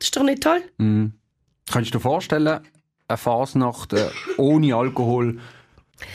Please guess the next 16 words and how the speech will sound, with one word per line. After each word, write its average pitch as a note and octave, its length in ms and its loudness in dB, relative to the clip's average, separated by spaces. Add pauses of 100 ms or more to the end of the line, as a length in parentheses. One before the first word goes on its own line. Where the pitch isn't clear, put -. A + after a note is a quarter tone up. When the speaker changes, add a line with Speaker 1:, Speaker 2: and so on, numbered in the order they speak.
(200)
Speaker 1:
Das G3 200 2
habe G3 120 4
ich G3+ 60 4
noch G3 100 4
nie G3+ 180 4
probiert, A3 760 0
gebe C4 200 0
ich B3 80 4
ehrlich D4 380 2
zu. - 120 4 (600)
Aber, F#3+ 360 0 (240)
ja, G3 200 0 (380)
also, G#3+ 240 0 (340)
also - 240 -4
nein, D3+ 160 0
vorstellen, G3+ 1000 2